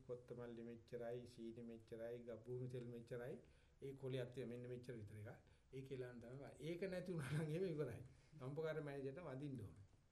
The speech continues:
ඒක තියෙනවනේ මිනිහා මරන ප්‍රශ්නයක් නෑ. අපි ඒ තරම් අපේ අනන්‍යතාවයට සලකගෙන ජීවත් වෙන මනෝ විකාර ලෝකයක ජීවත් වෙනවා.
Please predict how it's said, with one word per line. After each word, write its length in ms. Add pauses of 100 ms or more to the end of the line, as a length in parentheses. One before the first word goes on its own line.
(320)
ඒක 260
තියෙනවනේ 380
මිනිහා 300
මරන 200
ප්‍රශ්නයක් 360
නෑ. 180 (720)
අපි 220
ඒ 140
තරම් 300
අපේ 340
අනන්‍යතාවයට 960 (500)
සලකගෙන 520
ජීවත් 380
වෙන 140 (360)
මනෝ 280
විකාර 320
ලෝකයක 400
ජීවත් 260
වෙනවා. 100